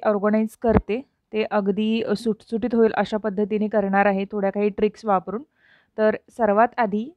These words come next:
मी हे कपाट खाली करून घेते आणि मी पूर्ण कपाट खाली करून न घेता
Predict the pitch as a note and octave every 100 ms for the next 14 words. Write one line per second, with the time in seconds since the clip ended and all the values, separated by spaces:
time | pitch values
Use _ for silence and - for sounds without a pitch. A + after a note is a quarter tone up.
0 | - A3 A3 A3 G#3+ G#3 G#3+ - A#3+ G3
1 | G#3 A3+ A3+ A3 G#3 G#3 G#3+ A#3 - C4+
2 | C#4 D4 B3+ A#3+ B3 - - G#3+ A3 B3
3 | A#3 A3+ B3 A3 B3 A#3+ A3 - A3+